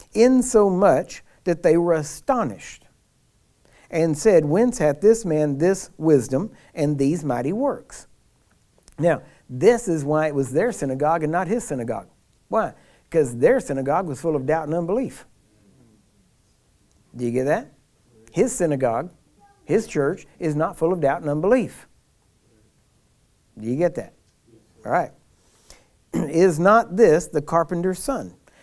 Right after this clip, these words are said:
Is not his mother called Mary, and his brethren James and Joseph and Simon and Judas, and his sisters, are they not all with us? Whence then hath this man," notice here's their problem, they only saw him as a man.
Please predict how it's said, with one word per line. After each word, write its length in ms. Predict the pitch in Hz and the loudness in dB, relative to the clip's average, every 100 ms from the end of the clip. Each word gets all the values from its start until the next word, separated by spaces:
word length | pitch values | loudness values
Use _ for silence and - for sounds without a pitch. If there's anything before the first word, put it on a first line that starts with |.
| _ | _
Is 220 | 175 156 | -4 -2
not 300 | 139 151 175 | 2 2 2
his 180 | 156 165 | -2 -2
mother 300 | 160 135 160 | 2 2 2
called 260 | 151 135 175 | 2 2 2
Mary, 360 | 135 120 127 | 2 2 2
and 100 | 180 | -2
his 100 | 151 | -4
brethren 460 | 135 127 131 160 151 | 0 2 2 -2 -4
James 420 | 123 127 135 151 | -2 -2 -4 -6
and 80 | 151 | -2
Joseph 480 | 127 123 - 156 - | 0 0 -2 -12 -10
and 160 | 131 | -10
Simon 340 | - 131 127 151 | -6 -4 -4 -6
and 220 | 151 135 | -8 -4
Judas, 320 | 135 139 143 - _ _ _ _ - | -4 -4 -12 -20 _ _ _ _ -6
and 160 | 143 | -2
his 220 | 135 147 123 | 0 -2 0
sisters, 480 | 185 151 180 180 | 0 0 -2 -4
are 80 | 156 | 0
they 140 | 139 151 | 2 2
not 200 | 151 156 | 4 4
all 200 | 147 151 | 4 4
with 180 | 139 | 4
us? 260 | 226 262 - _ _ _ _ _ | 4 0 -8 _ _ _ _ _
Whence 420 | 110 139 254 294 | -2 2 4 2
then 360 | - 143 151 208 | -2 0 2 0
hath 380 | 139 135 175 - | -2 0 0 -2
this 320 | 151 196 - | -2 -2 -4
man," 460 | 175 160 120 156 220 _ _ | -2 0 0 -4 -8 _ _
notice 340 | 131 135 151 147 | 0 0 0 -2
here's 200 | 135 135 | -4 -4
their 100 | 170 | -4
problem, 400 | 190 147 143 151 - - | -2 -2 -2 -6 -16 -6
they 160 | 127 | -2
only 260 | 120 139 165 | -2 -4 -6
saw 300 | 170 175 131 | -6 -4 -4
him 340 | 120 123 123 120 _ _ _ | -4 -8 -8 -14 _ _ _
as 200 | 120 104 | -14 -10
a 40 | 123 | -6
man. 320 | 143 123 | -4 -4